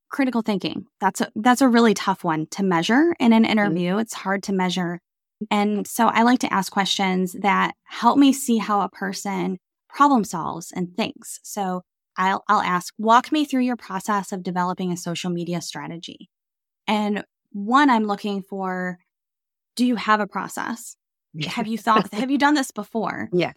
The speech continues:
Speaker 1: But also, like, is it systematic? Is it organized? Are you an organized thinker? Are you thinking critically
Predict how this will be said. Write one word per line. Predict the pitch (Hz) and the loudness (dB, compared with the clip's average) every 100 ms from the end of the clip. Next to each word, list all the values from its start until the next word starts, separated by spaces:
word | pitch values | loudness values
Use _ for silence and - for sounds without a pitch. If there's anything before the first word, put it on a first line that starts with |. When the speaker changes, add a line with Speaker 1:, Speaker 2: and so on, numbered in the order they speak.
| _ _ | _ _
Speaker 1:
But | 262 | 2
also, | 254 247 - 226 214 | 4 4 4 4 4
like, | 202 196 - _ _ | 2 -4 -6 _ _
is | 208 196 | -10 -6
it | 190 - | -8 -8
systematic? | - 185 - 262 339 320 277 | -14 -16 -2 4 4 4 2
Is | 196 | -2
it | 185 | -6
organized? | - 247 247 247 233 226 220 | -2 0 2 2 2 2 -2
Are | 185 | -4
you | 185 | -4
an | 175 | -2
organized | 208 208 196 196 | -2 0 -2 -2
thinker? | - 196 185 | -4 -4 0
Are | 190 185 190 | 0 2 2
you | 190 | 0
thinking | 185 208 220 196 | 0 -2 0 0
critically | 196 196 202 202 185 | -2 -2 -4 -4 -6